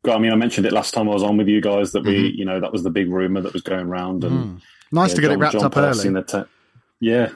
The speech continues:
Speaker 1: it's just something we've historically we've not done. We've always been really late with business.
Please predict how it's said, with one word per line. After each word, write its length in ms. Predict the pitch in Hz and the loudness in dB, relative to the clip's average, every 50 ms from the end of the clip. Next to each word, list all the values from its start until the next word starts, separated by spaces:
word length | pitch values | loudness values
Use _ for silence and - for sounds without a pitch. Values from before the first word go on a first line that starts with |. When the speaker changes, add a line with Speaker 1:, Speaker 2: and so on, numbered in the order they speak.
| _ - | _ -10
Speaker 1:
it's 460 | 107 95 - - 110 107 - 104 - | -8 -8 -6 -4 -4 -4 -4 -4 -4
just 160 | - 120 - | -2 -2 -2
something 220 | - 165 131 135 117 | 0 0 2 2 2
we've 200 | 117 110 - - | 2 2 0 -2
historically 640 | - - 104 - - - 131 127 120 - - 110 101 | -6 -4 -4 -2 0 2 2 2 2 2 2 0 2
we've 100 | 101 92 | 2 2
not 220 | 101 107 - - | 0 -2 -2 0
done. 200 | - 101 110 110 | 0 2 2 2
We've 160 | 101 98 87 | 2 2 2
always 200 | 95 101 98 - | 2 2 2 0
been 140 | - 92 90 | 0 -2 0
really 180 | 95 92 90 90 | 0 2 2 2
late 260 | 85 87 90 92 - | 2 2 0 -2 -2
with 120 | 92 80 | -4 -2
business. 480 | - 90 82 92 98 85 - - - | -2 -2 0 0 -2 -4 -4 -10 -12